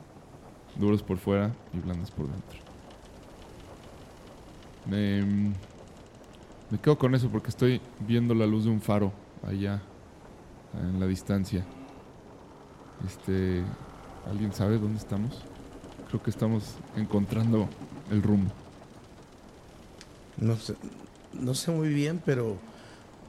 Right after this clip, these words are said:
Speaker 2: yo quiero decirte, Juanpa y Javo, que ha sido un privilegio navegar este tiempo con ustedes. Me he divertido mucho. Me han revolcado también unas cuantas olas.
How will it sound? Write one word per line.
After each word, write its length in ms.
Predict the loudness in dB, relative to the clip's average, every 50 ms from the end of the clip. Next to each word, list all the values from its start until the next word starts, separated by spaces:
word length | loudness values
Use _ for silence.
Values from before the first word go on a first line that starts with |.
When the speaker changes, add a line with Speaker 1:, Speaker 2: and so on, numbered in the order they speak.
| -20 -20 -18 -12 -6 -4
Speaker 2:
yo 140 | -4 -2 0
quiero 160 | 2 2 2
decirte, 360 | 2 2 2 0 2 0 0
Juanpa 520 | 0 2 0 0 0 0 -2 -2 -2 -2 -6 -10 -18 -14 -10 -6 -4
y 80 | -4
Javo, 480 | -4 -2 -2 0 0 0 0 -2 -4 -6 -8 -12 -20 -20 -20 -20 -20 -20 -20 -20 -20 -20 -20 -20 -20 -20 -20 -20 -20 -20 -20 -20 -20 -20 -20 -18 -18 -20 -20 -12 -2
que 100 | 0 2
ha 60 | 2
sido 240 | 4 2 2 2 2
un 80 | 0
privilegio 800 | 0 -2 0 2 2 2 4 2 2 0 -2 -2 -4 -6 -6 -6 -6 -8 -12 -14 -16 -14 -6
navegar 440 | -4 -2 -2 0 0 0 0 0 -2 -4 -6 -10 -6
este 260 | -4 -4 -4 -2 -4 -2
tiempo 360 | 0 0 0 0 0 -4 -6
con 200 | -4 -4 -4 -4
ustedes. 640 | -4 -6 -6 -2 0 0 0 0 -2 -4 -6 -12 -14 -18 -20 -20 -20 -20 -20 -20 -20 -20 -20 -20 -20 -20 -20 -20 -20 -20 -20 -20 -16 -6 0
Me 100 | 2 2
he 40 | 4
divertido 500 | 4 2 0 0 -2 -2 -2 0 2 2
mucho. 580 | 2 4 2 2 2 0 0 -2 -6 -4 -4 -6 -6 -8 -10 -16 -20 -20 -20 -20 -20 -20 -20 -20 -20 -20 -20 -20 -18 -18 -20 -20 -20 -20 -20 -20 -18 -18 -18 -18 -18 -18 -18 -16 -16 -12 -4 0
Me 240 | 2 2 4 2 2
han 180 | 2 0 2
revolcado 800 | 2 0 0 0 0 0 0 -2 -2 0 0 2 4 4 2 2
también 500 | -2 -2 0 0 0 2 2 2 4 4
unas 300 | 2 0 0 -2 -2 2
cuantas 480 | 4 4 4 4 4 2 0 2 2
olas. 500 | 0 0 0 0 -2 -2 -6 -8 -10 -12